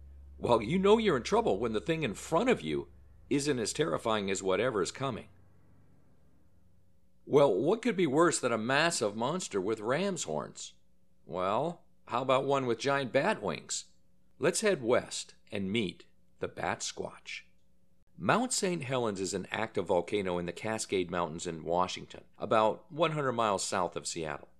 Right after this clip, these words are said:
In nineteen eighty, it erupted, causing avalanches and spewing ash seventy thousand feet into the air. After the blast, the area around the mountain was filled with ash and silence. And then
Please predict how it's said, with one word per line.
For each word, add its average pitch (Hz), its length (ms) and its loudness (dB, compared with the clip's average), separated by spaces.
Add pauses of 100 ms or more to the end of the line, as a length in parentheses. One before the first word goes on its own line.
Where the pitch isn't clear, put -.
(280)
In 92 240 -2
nineteen 139 540 -2
eighty, 127 460 -2
it 107 140 6
erupted, 98 680 0 (340)
causing 92 380 0
avalanches 117 720 -2
and 85 120 -8
spewing 113 460 -2
ash 110 320 0
seventy 120 540 0
thousand 104 640 -2
feet 113 280 -4
into 101 260 -2
the 80 180 -2
air. 113 260 -8 (280)
After 151 340 2
the 175 100 0
blast, 165 640 -2 (500)
the 92 160 2
area 156 280 2
around 147 300 0
the 143 80 -4
mountain 147 380 -2
was 80 140 -6
filled 117 420 2
with 85 280 -2
ash 113 520 0 (340)
and 95 160 -6
silence. - 720 -8 (400)
And 95 240 0
then 131 480 -2